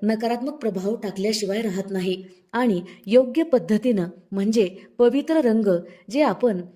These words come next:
वास्तुशास्त्रामध्ये सांगितलेले आहेत ते आसन जर आपण देवांच्या खाली टाकत असाल तर त्याचा शुभ परिणाम आपल्यावर पडणारच आहे. म्हणूनच आपण देवघरामध्ये कोणत्या रंगाचं आसन टाकल्यामुळे आपणास कोणता फायदा होतो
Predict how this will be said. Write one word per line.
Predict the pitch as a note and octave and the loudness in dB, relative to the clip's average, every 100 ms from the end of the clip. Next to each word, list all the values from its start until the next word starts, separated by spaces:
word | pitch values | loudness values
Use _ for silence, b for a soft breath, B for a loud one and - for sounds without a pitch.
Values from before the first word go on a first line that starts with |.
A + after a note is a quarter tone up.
| _ | _
वास्तुशास्त्रामध्ये | G#3 G#3 G#3 D4+ D4 G#3 G#3 G3+ G3+ G#3+ C4 | -4 -4 -4 -4 -2 -4 -4 -4 0 2 2
सांगितलेले | A3+ F#3+ G#3+ G#3+ G3 | 0 -2 -2 -2 0
आहेत | F#3 F#3 F3+ B B _ | 2 0 -4 B B _
ते | D#4+ | 0
आसन | D4+ G#3 C4 F#3+ F3 B - | 0 2 0 0 -6 B 0
जर | C#4+ | 2
आपण | C#4 G#3 A3+ | 2 0 -4
देवांच्या | B3 F#3 F#3 G3+ C#4 | 0 0 -2 -2 -4
खाली | B3 A3 | -2 -2
टाकत | B3 G3+ F#3+ F#3 | -2 -4 -4 -4
असाल | E3+ E3+ F3+ - b _ | -4 -6 -8 -12 b _
तर | D4+ | -4
त्याचा | D4+ F#3+ A#3 F#3 B B | -2 -8 -10 -14 B B
शुभ | - C4 B3+ | -12 -8 -6
परिणाम | D#4 A#3+ G3 A3+ A3+ | -2 -2 -2 -6 -10
आपल्यावर | F#3+ F#3+ F#3 G3 | -14 -8 -6 -6
पडणारच | B3 G3+ E3 F3+ F3+ F#3+ | -6 -6 -6 -6 -6 -6
आहे. | F#3+ F3+ F#3 - _ _ _ _ | -4 -2 -2 -6 _ _ _ _
म्हणूनच | C4+ C4+ D#4 E4+ | 0 4 6 6
आपण | C4 - A3+ E3+ - - | 2 2 0 0 -8 -8
देवघरामध्ये | F#3+ A3+ G#3+ A#3+ C#4+ C#4+ G3 F#3+ B B | 2 4 4 2 2 2 0 -2 B B
कोणत्या | - B3 A#3+ D#4 | 2 2 4 2
रंगाचं | D4+ G#3 G#3+ A3 C#4 G3 | 2 2 2 0 -2 -2
आसन | F#3 G3+ B3 | -4 -4 -2
टाकल्यामुळे | A3+ F#3 G3+ A#3+ F#3+ E3+ B B | -4 -2 0 2 0 -2 B B
आपणास | G3 F#3+ A#3+ F#3 F3+ b b | -8 -6 -6 -6 -10 b b
कोणता | A#3 A#3 A3 B3+ | -2 0 0 -2
फायदा | C#4+ A3+ G3 A3+ | -2 -2 -2 0
होतो | G3 F#3+ F3+ F3 | -2 -2 -4 -6